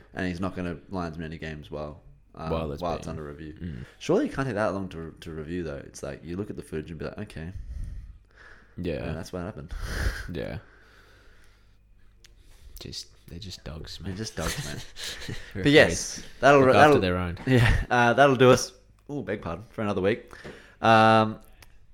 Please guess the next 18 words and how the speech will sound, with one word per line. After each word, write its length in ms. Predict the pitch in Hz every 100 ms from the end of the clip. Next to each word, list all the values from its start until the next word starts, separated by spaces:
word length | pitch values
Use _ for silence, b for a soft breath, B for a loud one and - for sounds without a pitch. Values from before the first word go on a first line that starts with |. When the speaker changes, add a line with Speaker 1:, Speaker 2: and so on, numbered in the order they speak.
| - - - _
Speaker 1:
we'll 360 | 127 117 117 113
see 120 | 147
you 100 | 135
all 60 | 123
next 260 | 127 - 139
week 220 | 165 -
when, 460 | - 117 107 110 104
uh, 480 | 101 104 104 101
the 60 | 101
Champions 360 | 123 113 107 95
League 140 | 98
second 320 | - 117 107
legs 500 | 107 104 95 95 - _ _ _ 107
are 80 |
rolling 300 | 101 104 101
around. 380 | 101 101 139 165 -
Um, 580 | 98 98 98 98 98 95 _ _ _ -
and, 880 | 104 104 104 104 101 104 104 98